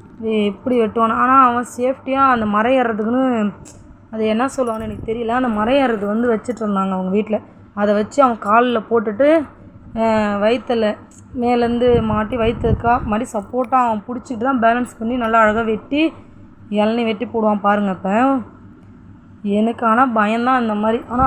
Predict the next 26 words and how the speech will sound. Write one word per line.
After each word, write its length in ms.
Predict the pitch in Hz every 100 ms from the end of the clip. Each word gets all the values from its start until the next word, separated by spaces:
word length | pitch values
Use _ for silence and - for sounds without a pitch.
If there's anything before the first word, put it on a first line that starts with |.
| 240
அவன் 460 | 226 233 233 220 202
கிரா-, 320 | 214 226 233 - -
அவனுக்கு 400 | 233 240 254 233
வந்து 220 | 240 262
அது 340 | 247 220 202 196
பழக்கமாயிருச்சு, 680 | 208 233 262 240 208 190 220
அவங்க 260 | 196 196
விவசாயம் 480 | 190 208 220 220 202
பண்ணி 300 | 202 208 220
அவங்க 320 | 214 196 214
பயிரெலாம் 380 | 208 208 202 220 - - - - -
இது 120 | 220
பண்ணா 260 | 247 226 262
அவனுக்கு 240 | 247 240
அது 120 | 220 208
பழகிருச்சு 480 | 208 240 247 196
அவனுக்கு. 400 | 202 196 190 190 - - - - - - -
பாருங்க 300 | 226 233 214
எப்படி 340 | 202 196 226 233
வெட்டி 200 | 202 233
போடுறான்னு 380 | 226 208 208
பாருங்க. 340 | 202 190 190 175 - - - - - - 214
"நுங்கு 280 | 233 247
வெட்டி 240 | 240 226 254
கொடுக்குறேன் 380 | 233 220 220 220 226
சாப்பிடுங்க" 500 | 214 220 220 220